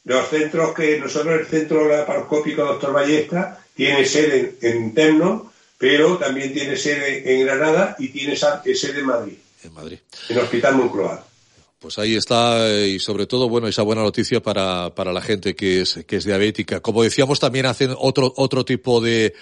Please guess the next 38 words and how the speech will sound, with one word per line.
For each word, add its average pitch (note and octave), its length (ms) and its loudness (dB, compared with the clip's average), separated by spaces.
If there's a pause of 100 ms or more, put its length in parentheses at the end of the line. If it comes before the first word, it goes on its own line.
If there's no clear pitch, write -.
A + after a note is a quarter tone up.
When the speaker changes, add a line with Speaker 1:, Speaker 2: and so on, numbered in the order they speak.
(280)
Speaker 2:
de G2+ 300 -2
cirugías, A#2 760 2
el, G2+ 240 0
el G2+ 240 2
ci-, A#2 160 0
el G2+ 220 -6
de A2+ 80 2
la G#2+ 100 2
cirugía B2+ 640 2 (380)
de A#2 180 -2
la A2+ 80 4
obesidad, A#2+ 500 2
por A#2+ 160 0
ejemplo. C#3 300 0
Hacen C#3+ 200 0
sobre C#3+ 200 0
todo E3 160 2
el D#3 60 2
bypass C#3 400 2
gástrico, G#2 480 -2
¿no, B2 80 -4
ustedes? C#3 540 -2 (1160)
Speaker 1:
Bueno, D3 340 2
la - 140 -2
cirugía D3+ 400 0
de C4 60 2
la A#3 100 0
obesidad F3+ 800 0 (120)
debe D#3 260 2
hacerse E3+ 380 0
específicamente E3 800 0
según D3+ 240 0
lo E3 100 0
que D3+ 100 0
necesite C3+ 440 -4
cada B2 240 2
paciente. G2 480 -4
Speaker 2:
Ya. F#2 200 -8